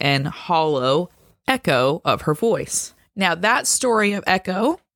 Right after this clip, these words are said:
is where we get the term echoism, okay? Echoism is a condition in which essentially someone becomes petrified of becoming a narcissist, of having narcissistic attention put on them.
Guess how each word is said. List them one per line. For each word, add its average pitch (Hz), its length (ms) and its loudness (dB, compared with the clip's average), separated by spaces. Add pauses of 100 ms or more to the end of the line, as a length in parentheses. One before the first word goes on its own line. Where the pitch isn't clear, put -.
is 175 160 2
where 165 300 2
we 175 220 -4
get 156 340 0
the 202 80 0
term 156 420 0 (160)
echoism, 147 920 0 (240)
okay? 147 460 0 (160)
Echoism 143 760 0
is 170 140 2
a 165 60 0
condition 156 760 0 (420)
in 175 340 0
which 165 420 0
essentially 175 800 2
someone 180 720 2 (160)
becomes 180 360 -2
petrified 147 1080 -2 (320)
of 143 100 -4
becoming 156 380 0
a 151 40 -4
narcissist, 139 720 0
of 147 80 -6
having 160 340 0
narcissistic 170 760 2
attention 147 480 0
put 139 200 -4
on 170 260 2
them. - 260 -4